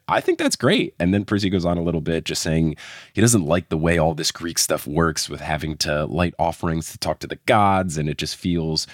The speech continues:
so confusing. And Annabeth kind of pushes back, saying that at least with the gods, you know the rules. In the world, you still get these sorts of things, but it's harder to tell. So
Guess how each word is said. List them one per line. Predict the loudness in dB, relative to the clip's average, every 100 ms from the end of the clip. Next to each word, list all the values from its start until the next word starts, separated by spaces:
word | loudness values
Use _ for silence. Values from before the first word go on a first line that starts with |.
| -18 -20 -20 -6
so | 0 0
confusing. | 0 -10 -4 0 2 2 2 2 0 -2
And | -6 -8 -2
Annabeth | 0 2 -2
kind | -2 -4
of |
pushes | -4 -4 -4
back, | 0 0 0
saying | -4 -4 -2 -2
that | -2 -2 -6 _
at | -2 2
least | 2 0 -2
with | -6
the | -6
gods, | -2 0 0 -2
you | -2
know | 0 -2
the | -4
rules. | 4 4 4 0 -4 -6 -8 -16 _
In | -2 0
the | -2
world, | 2 4 4 0 -4 -6
you | -8
still | -6 0 0
get | 0 -4
these | -4
sorts | -2 -4
of | -6
things, | -4 -4 -4 -4
but | -6
it's | -2
harder | -2 0 -2
to | -6
tell. | -4 -4 -4 -8 -10 0
So | 0 2 -4